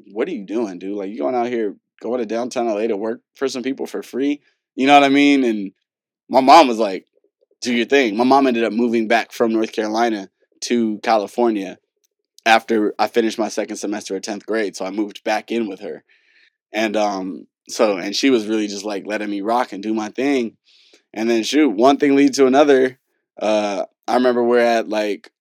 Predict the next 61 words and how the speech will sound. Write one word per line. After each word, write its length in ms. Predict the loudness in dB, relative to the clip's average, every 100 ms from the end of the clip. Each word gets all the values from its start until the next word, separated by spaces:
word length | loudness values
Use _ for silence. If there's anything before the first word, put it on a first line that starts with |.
| _
w-, 160 | -10 -10
his, 500 | -6 -4 -4 -6 -12 -4
one 160 | 0
of 60 | 0
his 100 | 0
hom-, 220 | -2 -2
Kyle's 400 | 0 2 4 2
homies' 280 | 0 -2 0
house 280 | 0 0 -2
one 160 | -6
night. 320 | -4 -6 -8 -10 _ _
This 100 | -6
guy 140 | -2
named 160 | -2 -4
S 120 | -8
K 160 | -6 -8
four 220 | -4 -6
M 160 | -6 -8
C, 360 | -6 -4 -4
shout 220 | -6 -8 -6
out 80 |
my 120 | -6 -8
guy. 420 | -6 -4 -4 -8 _ _ _ _
And 140 | -10 -4
he 220 | -2 0
was, 160 | 0
like, 200 | -2 -4
the 60 | -8
f-, 240 | -16 -18 _ _
uh, 160 | -6 -6 -6
he 300 | -10 -6 -2
had 180 | -2 -2
these, 120 | -4
like, 180 | -6 -8
turntables 560 | -4 -4 -4 -6 -6
sitting 300 | -6 -4 -2
up 220 | -2 -2 -6 _ _ _ _ _ _ -10
just, 200 | -6 0
like, 160 | 0 0
on 140 | -2
a 80 | -2
shelf 380 | 0 4 4 4
high 280 | -2 -2 2
up, 240 | 2 0 _
like, 140 | -8 -6
on 120 | -6
some 220 | -6 -10
straight 360 | -6 -2 -2 -2
movie 320 | -2 -2 -4
stuff. 260 | -8 -8 -10
And 100 | -12
I 80 | -8
saw 260 | -4 -2
him 60 | -4
and 80 | -8
I 40 |
was 80 | -14
like, 160 | -16
"Dang, 300 | -10 -6 -6
you 120 | -6
have 120 | -8